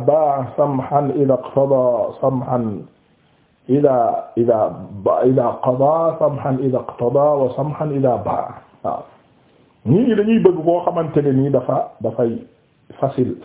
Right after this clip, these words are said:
facile, waaw, ku woyof a jëflanteel, waaw. Waaye boo duree yenn yi, dañuy commencer di la daw, waaw, di la daw. Te bu boobaa lan moo ko waral?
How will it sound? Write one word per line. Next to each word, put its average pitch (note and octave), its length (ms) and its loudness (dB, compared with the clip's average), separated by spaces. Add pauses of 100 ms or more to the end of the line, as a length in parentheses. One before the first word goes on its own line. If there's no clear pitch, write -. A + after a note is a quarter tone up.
(1300)
facile, D3 400 -2 (960)
waaw, F2+ 240 0 (320)
ku C#3 80 2
woyof E3+ 400 2
a D3 80 2
jëflanteel, G2 600 -2 (440)
waaw. - 200 -4 (1040)
Waaye F#3+ 280 4
boo A#3 240 2
duree G3 480 4
yenn F3 160 -2
yi, D3 240 -2 (280)
dañuy C3+ 240 0
commencer B2+ 420 2
di A2+ 80 2
la A2+ 120 4
daw, - 220 -2 (640)
waaw, - 160 -20 (140)
di G2+ 140 2
la G#2+ 100 4
daw. F#2+ 180 0 (680)
Te B2 80 2
bu B2+ 120 2
boobaa A#2+ 360 2
lan D3+ 160 2
moo E3 160 0
ko D3+ 160 0
waral? C#3 180 0